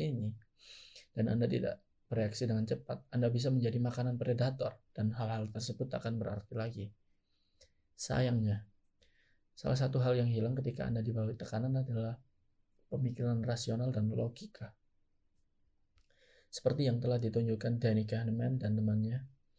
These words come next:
jadi kita harus melatih diri untuk berpikir jauh ke depan pada situasi seperti ini. Poin yang penting adalah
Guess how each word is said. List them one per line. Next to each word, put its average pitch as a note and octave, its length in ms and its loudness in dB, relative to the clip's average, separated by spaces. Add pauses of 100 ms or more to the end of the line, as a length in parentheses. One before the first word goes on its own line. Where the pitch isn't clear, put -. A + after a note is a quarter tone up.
(480)
jadi A#2 180 4
kita C3+ 320 0
harus A#2+ 240 -2
melatih A#2+ 300 0
diri A#2 400 0 (320)
untuk A#2+ 340 -4
berpikir A2 480 -2
jauh A2 240 0
ke A2 140 -6
depan A2 340 -2 (840)
pada A2+ 240 0
situasi A2+ 420 -2
seperti - 460 -6
ini. G#2 140 0 (1300)
Poin C#3+ 200 2
yang B2+ 220 2
penting C3+ 320 0
adalah A#2+ 400 0